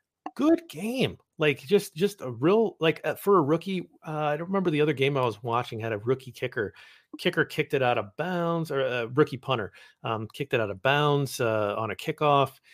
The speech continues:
It had, uh, had a, had a couple shanks and then a couple, like, booming punts, like, just super inconsistent. Gill's been really consistent. I don't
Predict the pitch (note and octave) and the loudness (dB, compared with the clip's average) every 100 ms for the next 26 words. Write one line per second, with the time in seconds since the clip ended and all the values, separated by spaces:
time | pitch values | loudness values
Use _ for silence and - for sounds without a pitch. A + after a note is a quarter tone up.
0 | - _ C#3 - C3 B2+ A2+ A2+ G#2 G2+ | -20 _ -14 -2 2 2 2 0 0 -4
1 | - _ _ _ - C#3+ A#2 G2+ - B2+ | -10 _ _ _ -4 0 0 -2 -8 -6
2 | A2+ C#3 C3 A#2 - B2+ B2+ C3+ B2+ - | -2 -2 -2 -2 -4 -2 0 0 -2 -8
3 | - B2 A#2 G#2 A2+ A#2+ G#2+ F#2+ - _ | -8 -6 -6 -4 -4 -4 -4 -8 -14 _
4 | _ - D3 D3+ D#3 D#3 D3 - D3 C#3+ | _ -2 2 4 4 2 0 0 0 0
5 | - B2 - - - - D3+ - - G3 | -2 -4 -4 -14 -20 -6 -4 -2 -2 -2
6 | F#3+ E3 D#3+ C3+ C3 - C3+ - A#2 _ | 0 0 0 0 -4 -4 -8 -8 -14 _
7 | - D#3 B3+ B3 B3+ B3 A#2 C3 D#3+ E3 | -12 -6 -6 -6 -14 -14 -6 -2 0 0
8 | D#3+ C3 E3 - G2 C3 D#3 | -2 -2 -6 -6 -8 -8 -10